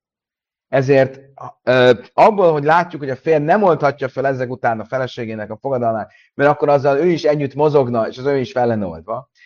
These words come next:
Innen tudom, hogy akkor, ha egy nő mondja azt az asszony fogadalma után, hogy „A sarkadban járok”,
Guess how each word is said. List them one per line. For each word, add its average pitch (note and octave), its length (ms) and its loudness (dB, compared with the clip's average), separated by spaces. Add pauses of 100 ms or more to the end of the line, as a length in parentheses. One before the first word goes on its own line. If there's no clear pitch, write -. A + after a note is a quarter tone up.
(140)
Innen D3 360 0
tudom, F#3 500 0 (260)
hogy D3+ 160 0
akkor, D#3+ 420 2 (200)
ha C#3 180 2
egy C3 120 4
nő A#3 300 2
mondja D#3+ 380 4
azt C3 160 2
az B2+ 80 -6
asszony C#3+ 320 -2
fogadalma C3 480 0
után, B2 260 0
hogy A2 140 -4
„A G#2 40 -6
sarkadban D3 520 -2
járok”, F#3 460 2